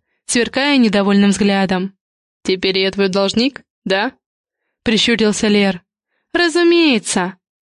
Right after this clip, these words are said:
кивнула Веста. «Можешь отпустить меня, так и быть.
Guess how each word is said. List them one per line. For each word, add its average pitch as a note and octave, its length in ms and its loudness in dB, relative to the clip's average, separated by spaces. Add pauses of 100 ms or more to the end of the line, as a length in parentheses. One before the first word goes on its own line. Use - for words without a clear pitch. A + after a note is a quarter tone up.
кивнула G3+ 440 2
Веста. G3+ 500 -2 (500)
«Можешь E4+ 360 0
отпустить C#4+ 500 -2
меня, F#3 420 2 (220)
так B3 220 -4
и A#3+ 60 2
быть. A3 420 -2